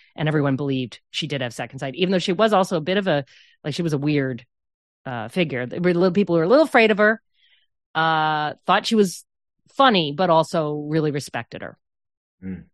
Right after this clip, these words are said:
Speaker 1: So I don't know if that's specific to Newfoundland, uh, but I feel like the Reverend fits into that, into that milieu in a way that feels to me very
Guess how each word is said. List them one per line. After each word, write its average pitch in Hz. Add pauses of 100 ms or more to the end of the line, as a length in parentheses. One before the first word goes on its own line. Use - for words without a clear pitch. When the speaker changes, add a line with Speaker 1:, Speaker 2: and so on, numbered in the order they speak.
Speaker 1:
So -
I 294
don't 381
know 453
if 466
that's 440
specific 202
to 196
Newfoundland, 156 (640)
uh, 151
but 165
I 165
feel 185
like 185
the 185
Reverend 160
fits -
into 165
that, 147
into 170
that 147
milieu 143
in 135
a 139
way 139
that 135
feels 139
to 147
me 131
very 127